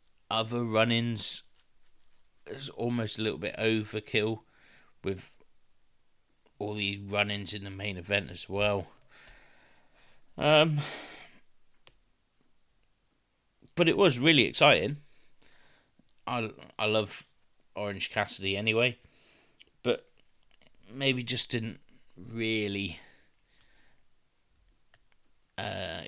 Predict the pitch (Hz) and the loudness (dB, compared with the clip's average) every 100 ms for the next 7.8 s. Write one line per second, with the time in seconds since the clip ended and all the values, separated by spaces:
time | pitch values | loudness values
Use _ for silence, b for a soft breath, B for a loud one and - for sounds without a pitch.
0 | - 127 107 107 98 101 85 95 92 76 | -6 -4 -4 -4 -4 -4 -2 -4 -4 -4
1 | 107 123 110 95 90 92 87 85 - 82 | 0 2 2 -2 -2 -2 -2 -2 -4 -6
2 | 71 58 - 92 87 85 - - - b | -6 -10 -12 -12 -10 -10 -10 -10 -12 b
3 | b b b b - - 92 85 85 82 | b b b b -20 -18 -12 -10 -8 -8
4 | - 92 - B B B B B B - | -6 -6 -8 B B B B B B -20
5 | - B B B B 147 135 113 - 90 | -20 B B B B 2 4 4 0 -6
6 | 90 98 - - - - 101 95 90 90 | -8 -10 -18 -20 -14 -4 -2 0 -2 -4
7 | - - 95 - - 95 85 - | -6 -10 -10 -10 -8 -8 -8 -12